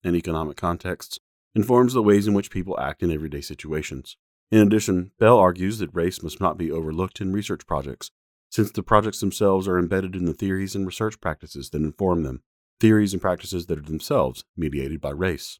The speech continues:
Another major influence in the field of P A R is the work of the Brazilian adult educator Paulo Freire. Freire's theory of conscientization,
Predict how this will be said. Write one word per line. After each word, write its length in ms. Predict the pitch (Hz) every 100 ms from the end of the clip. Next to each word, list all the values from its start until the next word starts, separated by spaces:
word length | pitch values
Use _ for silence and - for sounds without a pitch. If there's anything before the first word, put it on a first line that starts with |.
| _ _ _ _ _ _ 104
Another 240 | 127 135
major 260 | 104 87 82
influence 460 | 85 80 90 117
in 80 | 92
the 60 | 87
field 240 | 95 87
of 60 | 85
P 280 | 92 80 76
A 80 |
R 260 | 82 85 87 _ _ _ -
is 140 | 98
the 100 | 98
work 240 | 101 107 120
of 80 |
the 80 | 117
Brazilian 480 | 104 85 95 98 95
adult 300 | 82 80 -
educator 480 | 76 80 82 76 80
Paulo 320 | 92 85 82
Freire. 460 | - 82 71 60 - _ _ _ _ _ _ _ -
Freire's 360 | 110 135 165
theory 320 | - 90 92 76
of 120 | -
conscientization, 880 | 101 104 107 98 87 80 - 64